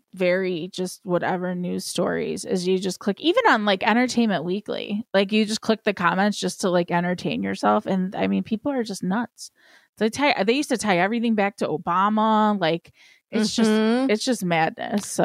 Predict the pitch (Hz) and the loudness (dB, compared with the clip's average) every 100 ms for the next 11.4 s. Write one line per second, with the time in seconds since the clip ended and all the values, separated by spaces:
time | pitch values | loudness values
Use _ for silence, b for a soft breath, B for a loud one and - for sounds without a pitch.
0 | - 208 190 208 180 247 254 240 220 190 | 4 4 2 -2 0 2 2 2 0 -4
1 | - 240 254 247 240 233 220 220 214 214 | -6 -4 -2 0 2 2 2 0 0 -2
2 | 202 175 160 156 226 233 247 247 208 220 | -2 -2 -4 2 4 6 4 2 2 4
3 | 240 233 185 185 175 175 180 190 190 B | 6 4 2 0 0 -2 -4 -8 -16 B
4 | B B 247 240 175 123 165 - - 214 | B B 0 4 4 2 -4 -12 -8 -4
5 | 220 208 175 - 247 - 349 285 294 285 | 2 2 2 0 -4 -2 0 0 2 0
6 | 233 294 - - - 277 - 285 339 320 | 0 -2 -4 -8 -6 -6 0 2 2 0
7 | 220 180 214 214 214 214 202 180 190 175 | -4 -2 0 0 -2 -2 -4 -4 -6 -2
8 | 180 208 165 80 60 214 254 - 392 392 | -2 0 -2 -2 0 2 2 2 0 2
9 | 180 175 220 220 233 214 220 254 254 B | 2 2 0 0 0 2 2 2 0 B
10 | B B B _ - - 294 349 254 196 | B B B _ -20 -4 0 2 2 2
11 | 214 - - 269 | 0 0 -4 -4